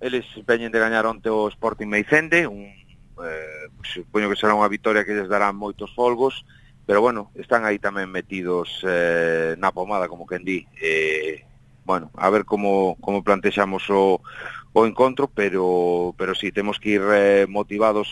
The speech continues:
ao cen por cen, non pode, non poden estar máis motivados que a nós. Eh,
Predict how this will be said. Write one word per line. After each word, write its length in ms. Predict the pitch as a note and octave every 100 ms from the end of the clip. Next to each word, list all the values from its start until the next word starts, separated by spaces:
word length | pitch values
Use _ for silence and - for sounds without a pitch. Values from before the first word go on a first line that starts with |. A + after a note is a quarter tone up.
| G#2+
ao 160 | G2+ G2+
cen 160 | G#2+ G2+
por 160 | G#2
cen, 240 | - B2 G#2+
non 160 | G#2+
pode, 400 | A2 G2+ G2 G2 -
non 160 | A2+ A2+
poden 240 | A2 G2+
estar 320 | G2 G#2 G2+
máis 160 | G#2 G2
motivados 400 | G#2+ G2 G2+ G2+
que 160 | G2+
a 80 | G#2
nós. 320 | A#2+ C3 - - - - -
Eh, 800 | G2 G2 F#2+ F#2+ F#2+ F#2+ F#2